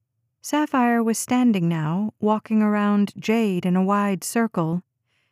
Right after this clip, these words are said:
She glanced at the small window, trying to guess how much longer until the sun went back down. How long had she been unconscious? The view was blocked by spruce trees. How far into the wilderness had Sapphire taken her?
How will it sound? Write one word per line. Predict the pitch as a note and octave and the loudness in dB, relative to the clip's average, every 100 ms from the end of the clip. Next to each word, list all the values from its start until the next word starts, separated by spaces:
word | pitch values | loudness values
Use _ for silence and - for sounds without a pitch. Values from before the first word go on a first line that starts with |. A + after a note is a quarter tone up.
| - | -10
She | - | -4
glanced | G3+ G3 G#3 G3 - | -2 0 0 -2 -4
at | G#3 | -6
the | |
small | F#3+ - G3 F#3+ | -4 0 2 2
window, | G#3 A3+ F#3+ F3 F#3+ A3+ _ | 4 4 4 0 -4 -8 _
trying | - B3 B3 A#3+ | -4 0 4 4
to | A#3 | 2
guess | A#3 B3 - | -2 -4 -2
how | A#3+ | 0
much | A3+ A3 - | 0 0 -2
longer | A3 A#3+ B3 F3+ F3+ | 0 4 4 2 0
until | F#3+ G#3 G3 | 0 0 -2
the | G3 | -4
sun | - A#3+ G#3 F#3 | 0 2 2 2
went | G3 | -2
back | - G3+ - | -4 -6 -2
down. | A3 A3+ G3+ E3+ F3+ - _ _ _ - | 0 2 2 0 -4 -8 _ _ _ -8
How | G#3+ B3+ | 0 2
long | B3 A3 B3 F3+ | 4 4 4 2
had | F#3+ F3 | 0 -4
she | - G#3+ | -4 -2
been | G3 A3+ G#3+ | 2 2 4
unconscious? | G3+ A3 - A3 A#3 - D#3+ - - - _ _ _ _ _ _ _ _ _ _ | 4 4 4 0 0 -2 -6 -6 -12 -14 _ _ _ _ _ _ _ _ _ _
The | - | -2
view | A3+ B3+ D4 D4+ | 0 2 2 0
was | C4 A#3 | 0 -2
blocked | - A#3+ G3 - - | 0 0 -2 -6 -8
by | G3 F#3+ | -4 -4
spruce | - - A3 - | -4 -2 -2 -4
trees. | - E3+ D#3 D#3+ - - _ _ _ _ | -6 -4 -2 -4 -8 -14 _ _ _ _
How | - G#3+ | -8 -6
far | - A#3 A3+ | -4 -2 2
into | G#3+ - | 2 2
the | F#3 | -2
wilderness | F3 A3 A3 E3+ E3 F3 | 0 0 2 2 0 -2
had | G3+ F3 | -4 -4
Sapphire | - G3+ - G3 G3+ | -4 -4 -2 -2 -2
taken | - A3+ - F3+ | -2 -4 0 0
her? | F3 E3 F3 | 2 0 -2